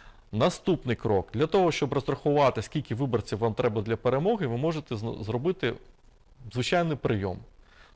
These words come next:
Тобто для стовідсоткової перемоги вам потрібно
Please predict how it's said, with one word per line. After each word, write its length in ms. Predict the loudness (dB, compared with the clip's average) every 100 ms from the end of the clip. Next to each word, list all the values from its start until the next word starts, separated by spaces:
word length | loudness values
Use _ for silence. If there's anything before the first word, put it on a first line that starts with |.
| _
Тобто 340 | 4 4 2
для 280 | 2 6 4 4 -8 -20 -20 -20 -20
стовідсоткової 840 | -6 2 2 2 0 -2 0 2 0
перемоги 560 | 0 2 2 2 2
вам 180 | 2 2
потрібно 520 | 0 -2 -4 -2 -6